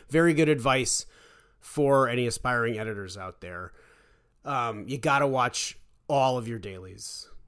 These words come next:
all of it, because that's the only way you're gonna, first of all, get to know your material and become an expert in the material that you've been given so that you can make the most informed, best possible choices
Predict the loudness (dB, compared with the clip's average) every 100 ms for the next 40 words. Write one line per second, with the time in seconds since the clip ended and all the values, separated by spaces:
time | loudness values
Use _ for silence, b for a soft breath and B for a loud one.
0 | -8 -4 -4 -4 -10 -16 -18 _ -14 -6
1 | 0 0 0 -2 -2 -2 0 0 2 2
2 | 4 4 4 2 -2 -2 0 2 2 0
3 | -2 -4 -4 -8 -4 -2 -2 0 0 -2
4 | -2 -4 -4 -4 -6 -10 -10 -10 -10 -8
5 | -8 -6 -4 -4 -6 -8 -8 -10 -8 -8
6 | 0 0 0 -4 -4 -4 -2 -6 -8 -8
7 | -4 -4 -2 -4 -6 -8 -10 -10 -14 _
8 | -12 -10 -10 -12 -8 -8 -6 -10 -12 -16
9 | -18 b b -10 -6 -6 -6 -8 -10 -8
10 | -10 -10 -14 -12 -10 -10 -12 _ -12 -10
11 | -6 -6 -6 -8 -14 -6 -2 0 0 -2
12 | -4 -4 -2 -2 0 0 0 -2 -4 -6
13 | -2 0 2 0 -4 -8 -10